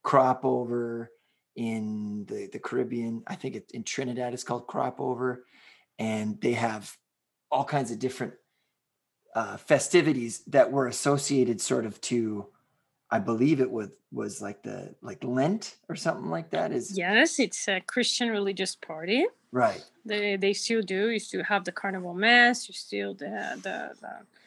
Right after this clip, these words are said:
Speaker 2: the, the religious events as well. And then, uh, it was also incorporated with, uh, some,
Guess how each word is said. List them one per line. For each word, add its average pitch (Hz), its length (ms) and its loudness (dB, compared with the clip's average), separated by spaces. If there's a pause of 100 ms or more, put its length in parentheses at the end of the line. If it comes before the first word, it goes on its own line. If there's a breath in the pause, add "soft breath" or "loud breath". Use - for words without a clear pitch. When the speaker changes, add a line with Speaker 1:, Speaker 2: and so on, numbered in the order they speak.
(340 soft breath)
Speaker 2:
the, 196 380 -4
the 180 160 -2
religious 220 520 2
events 214 420 -2
as 190 160 -6
well. 233 400 8
And 202 280 2
then, 226 460 4
uh, 202 360 0
it 220 320 -6
was 226 300 0
also 233 560 0 (440 soft breath)
incorporated 254 1400 6 (160)
with, 190 480 -6
uh, 185 300 -2
some, 190 540 -4